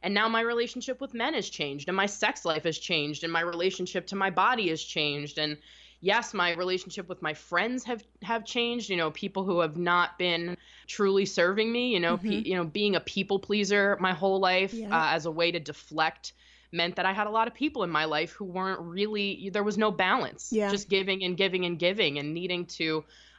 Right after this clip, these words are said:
Speaker 1: you know, come away from that a little bit. So absolutely, I mean, in changing this relationship with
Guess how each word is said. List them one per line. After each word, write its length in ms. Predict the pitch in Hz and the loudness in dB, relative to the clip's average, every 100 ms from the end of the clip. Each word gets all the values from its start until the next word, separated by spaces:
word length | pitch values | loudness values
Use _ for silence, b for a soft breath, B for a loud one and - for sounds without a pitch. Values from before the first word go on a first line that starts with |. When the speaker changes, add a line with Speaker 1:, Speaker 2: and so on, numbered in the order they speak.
| - | -10
Speaker 1:
you 100 | 110 | -4
know, 280 | 170 151 - _ | 0 0 -2 _
come 240 | - 202 | -2 2
away 220 | 185 170 180 | 4 4 2
from 240 | 180 156 | 0 0
that 240 | 151 170 | 2 2
a 20 | 202 | 0
little 240 | 165 143 | -2 -4
bit. 260 | 131 92 - | -6 -8 -6
So 440 | - 175 175 - _ 202 | -2 0 0 -2 _ 0
absolutely, 580 | 226 - 190 214 165 | 0 0 -4 0 0
I 60 | 156 | 0
mean, 160 | 156 156 | -2 -4
in 100 | 151 | -6
changing 440 | - 180 180 175 | -4 -2 -2 -4
this 180 | 151 147 | -4 -4
relationship 640 | 156 151 151 165 147 160 156 | 0 2 0 -2 -4 -4 -4
with 160 | 147 | -8